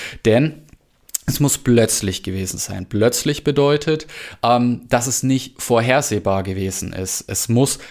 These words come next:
eine Kraft von außen sein. Das wiederum bedeutet, dass es eine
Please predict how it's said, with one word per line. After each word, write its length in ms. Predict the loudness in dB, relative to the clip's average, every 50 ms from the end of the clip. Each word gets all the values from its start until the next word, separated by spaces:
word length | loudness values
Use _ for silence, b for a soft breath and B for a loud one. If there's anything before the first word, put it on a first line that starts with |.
| B B -4
eine 180 | -2 -2 -2
Kraft 400 | -2 0 2 2 2 2 0 -8 B B B B
von 240 | -4 -2 -2 0 2
außen 360 | 2 2 2 2 2 -2 -2
sein. 320 | -2 -4 -4 -4 -6 -8 -8 -8
Das 280 | -6 -4 -2 -4 -2
wiederum 380 | -2 -2 -2 -2 0 0 0 0
bedeutet, 560 | 0 2 2 4 4 2 2 2 -2 -2 -2 B B B B B B 0
dass 240 | 0 2 2 0
es 220 | -2 -4 -4 -2 0
eine 480 | 0 2 2 2 2 2 0 0 -2